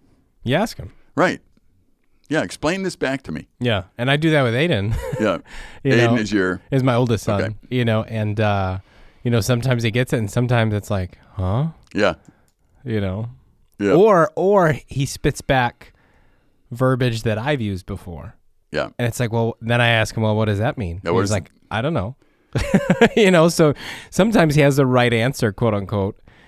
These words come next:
Speaker 1: but he doesn't even know the meaning behind the answer. He's just heard me say it before.
Speaker 2: Yeah.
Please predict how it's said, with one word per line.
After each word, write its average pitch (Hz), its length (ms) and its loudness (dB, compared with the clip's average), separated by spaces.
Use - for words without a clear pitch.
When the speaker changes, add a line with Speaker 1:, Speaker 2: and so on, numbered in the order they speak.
Speaker 1:
but 139 100 0
he 147 80 4
doesn't 143 240 4
even 127 200 4
know 123 100 4
the 117 100 0
meaning 120 320 0
behind 113 300 0
the 135 100 2
answer. 107 240 -2
He's 110 240 -4
just 113 200 -4
heard 117 180 -2
me 101 80 -4
say 123 260 -4
it - 140 -8
before. 87 200 -10
Speaker 2:
Yeah. 80 220 -8